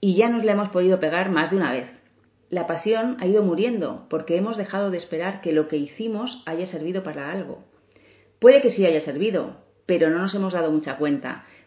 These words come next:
porque nos hemos cansado de defender nuestras ideas y de luchar por nuestros sueños. Hemos soñado, hemos trabajado, hemos sufrido algunos reveses. Y como somos humanas, nos hemos dejado desanimar por nuestros fracasos.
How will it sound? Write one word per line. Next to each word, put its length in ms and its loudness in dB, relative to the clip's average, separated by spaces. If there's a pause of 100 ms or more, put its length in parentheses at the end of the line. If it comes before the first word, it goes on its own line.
porque 360 4
nos 180 0
hemos 200 -4
cansado 480 0
de 100 -2
defender 480 0
nuestras 380 -8
ideas 500 -2
y 40 -4
de 100 0
luchar 280 -2
por 140 -6
nuestros 320 -6
sueños. 520 -4 (400)
Hemos 280 2
soñado, 520 -2
hemos 260 -4
trabajado, 680 -4
hemos 240 -4
sufrido 640 -4
algunos 360 -2
reveses. 640 -2 (480)
Y 240 4
como 220 -4
somos 260 -4
humanas, 380 0 (180)
nos 240 -4
hemos 220 0
dejado 360 0
desanimar 640 0
por 160 -6
nuestros 280 -4
fracasos. 680 -12